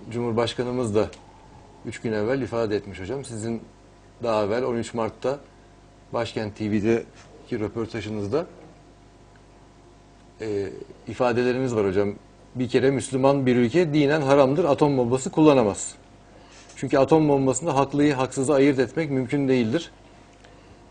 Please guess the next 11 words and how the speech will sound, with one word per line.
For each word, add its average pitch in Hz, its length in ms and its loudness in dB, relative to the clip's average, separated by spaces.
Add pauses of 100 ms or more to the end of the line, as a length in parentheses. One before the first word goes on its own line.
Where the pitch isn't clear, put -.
(100)
Mesela 127 440 2
bir 156 140 6
şehre 139 400 0
bombayı 139 340 2
attın 139 260 0
mı 123 100 -2
sen, 170 140 0
orada 147 260 2
Müslümanı 139 540 -2
da 143 40 8
öldürürsün, 113 520 -2